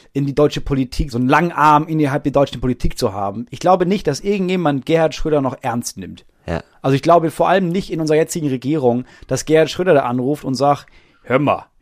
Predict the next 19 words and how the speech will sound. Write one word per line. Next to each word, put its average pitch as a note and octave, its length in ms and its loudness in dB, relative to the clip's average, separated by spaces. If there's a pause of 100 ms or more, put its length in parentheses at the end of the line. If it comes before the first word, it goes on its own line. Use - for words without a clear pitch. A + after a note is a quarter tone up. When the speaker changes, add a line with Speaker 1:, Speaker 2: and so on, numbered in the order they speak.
(320)
Speaker 1:
wir A#2+ 120 0
wollen C3+ 180 6
jetzt A#2+ 140 -2
noch C#3 80 0
mal C3 160 2
hier B2+ 340 6 (140)
noch C3+ 100 0
mal C3 120 0
eine B2+ 80 0
neue B2 220 4
Pipeline“, C3+ 760 0
dass C#3 160 -4
da C#3+ 80 -2
irgendjemand D3 480 0
denkt, C3+ 200 0
„Ach - 60 -10
Mensch, A2+ 220 -8
der G2 100 -6
Schröder, D3 460 -2